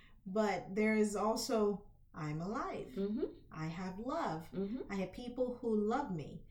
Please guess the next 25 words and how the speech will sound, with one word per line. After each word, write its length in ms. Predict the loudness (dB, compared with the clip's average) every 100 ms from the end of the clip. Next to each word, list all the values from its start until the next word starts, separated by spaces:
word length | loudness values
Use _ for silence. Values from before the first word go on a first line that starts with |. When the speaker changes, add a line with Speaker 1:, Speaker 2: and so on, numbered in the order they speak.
| -10
Speaker 2:
Right. 160 | -2
Speaker 1:
Those 260 | 2 2 2
things 420 | -2 -2 0 -2
are, 320 | 0 0 0
are, 260 | 0 0 0
are 380 | 0 -2 -2 -2
things 240 | 2 4 4
to 60 | 0
be 140 | -2
thankful 400 | -2 -4 -4 -6
for. 280 | -4 -4 -6 -12 -20 -6
One 120 | 0
of 100 | 2 2
the 60 |
things 340 | 2 2 0 0
that 440 | 0 2 0 0 -6
I 180 | -4 0
always 380 | 2 2 0
say, 420 | -2 -2 0 0 -2 -6 -10
well, 300 | -8 -6 -6
whenever 340 | -4 -4 -2
I 120 | -2 -4
pray 440 | -4 -2 -2 -4
is, 180 | -4 -4
"Lord," 380 | -2 -2 0 -2